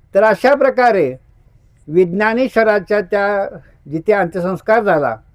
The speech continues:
तिथे दत्तात्रय प्रभूंनी तर्पण करून ते लिंग काय केलं, नमस्कार्य केले, म्हणजे पवित्र झालेलं आहे ते.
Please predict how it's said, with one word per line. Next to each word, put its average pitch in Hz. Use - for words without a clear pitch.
तिथे 208
दत्तात्रय 202
प्रभूंनी 208
तर्पण 202
करून 175
ते 202
लिंग 190
काय 165
केलं, 175
नमस्कार्य 165
केले, 156
म्हणजे 175
पवित्र 220
झालेलं 151
आहे 135
ते. 117